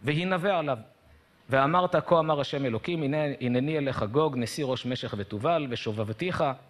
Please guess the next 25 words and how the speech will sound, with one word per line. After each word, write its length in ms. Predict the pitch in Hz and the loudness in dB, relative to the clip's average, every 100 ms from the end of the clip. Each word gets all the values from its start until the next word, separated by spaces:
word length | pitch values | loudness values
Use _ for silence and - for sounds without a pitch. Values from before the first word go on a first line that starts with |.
| - | -6
אני 140 | 117 | -4
אוציא 220 | 113 - 135 | -4 -2 -4
אותך 200 | - 123 | 0 -2
כמו 160 | - 131 | 0 -2
שובב 400 | - 113 160 151 | -2 2 2 2
למלחמה, 520 | 123 117 104 113 110 | -2 -4 -4 -2 -2
כמו 220 | - 123 | -2 -4
ילד 300 | 131 131 120 | -2 -2 -4
שרץ 340 | 113 113 127 120 | -4 -6 -6 -6
בלי 160 | 123 | -4
היגיון. 480 | 123 110 123 165 139 - - - _ _ - | -2 -2 0 0 -2 -8 -20 -20 _ _ -6
ממשיך 500 | 156 156 202 175 76 - - _ _ _ - | -4 -2 -2 -2 -4 -10 -20 _ _ _ -2
לאחר 320 | 139 - 165 | -2 2 0
פסוקים, 600 | - - 113 139 170 208 - _ _ 120 | -2 -8 -6 -4 -2 -4 -8 _ _ -4
רשימה 400 | 135 - 143 175 | -4 -2 -2 -2
נוספת 400 | 156 156 - - | -2 -4 -6 -6
של 120 | 120 | -4
מדינות. 460 | 117 117 117 101 | -2 0 -2 -2
פה 120 | - 151 | -2 -2
הוא 80 | |
הזכיר 300 | 139 117 143 | 0 -2 -2
את 120 | 135 113 | 0 0
מגוג, 460 | 113 107 165 165 | 0 2 2 2
משך 320 | 143 170 160 123 | -2 -2 -4 -4
ותובל. 500 | 123 123 123 107 | -4 -2 0 0